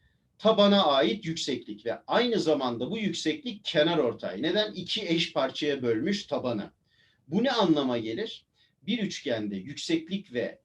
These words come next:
kenar ortay aynı uzunluksa aynı zamanda bu bir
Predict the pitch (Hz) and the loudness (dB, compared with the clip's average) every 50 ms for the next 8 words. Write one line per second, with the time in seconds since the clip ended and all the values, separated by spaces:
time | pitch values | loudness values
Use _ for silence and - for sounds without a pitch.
0 | _ _ _ - 151 143 160 165 156 131 123 - - - 160 196 196 - - _ | _ _ _ -6 -4 0 0 0 2 0 0 -2 -2 -2 -2 -2 -2 -4 -8 _
1 | 135 147 165 180 190 185 170 160 139 131 113 - - _ _ _ 143 127 113 120 | -2 0 2 2 2 4 4 4 2 2 0 -4 -6 _ _ _ -12 -8 -6 -6
2 | 113 107 104 104 104 - - - 202 208 202 - - 151 156 165 175 170 139 117 | -4 -4 -4 -6 -8 -8 -4 -2 -2 -2 -4 -2 0 2 2 2 2 2 0 0
3 | 123 123 113 107 107 107 107 101 113 110 113 202 - - - 135 151 180 180 | -2 -4 -4 -4 -4 -6 -4 -6 -6 -6 -6 -6 -8 -10 -10 -10 -10 -10 -10